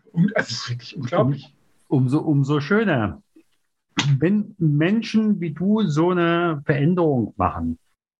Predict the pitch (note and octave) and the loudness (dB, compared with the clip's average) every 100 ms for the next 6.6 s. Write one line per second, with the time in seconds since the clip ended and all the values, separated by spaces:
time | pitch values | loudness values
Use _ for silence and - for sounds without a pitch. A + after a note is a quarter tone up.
0 | - A2 A2+ A2+ A2 B2 C#3 C#3 C#3 B2 | -2 0 2 2 2 0 0 0 0 2
1 | A#2 C3 E3+ F#3 F3 C#3 C3+ C#3 C3+ C3 | 0 0 0 0 0 0 2 2 0 0
2 | C#3+ B2+ C3 B2 C#3 C#3 B2 C3+ C#3+ C3+ | 0 0 0 0 0 0 2 0 2 0
3 | B2+ D3 C#3 C3 B2 - B2+ B2 A#2 A2 | 2 0 2 0 -2 0 2 2 2 -2
4 | - - A2+ C#3 C#3+ _ C#3+ C#3 C#3 A2+ | -2 -4 0 -2 -2 _ 0 0 -2 0
5 | A2+ D3 F#3 - - E2 E2+ F2 G2 F2 | 2 2 0 -2 -2 0 0 2 2 2
6 | F2+ F#2+ G2+ C3+ F#3+ - | 2 2 2 2 0 -6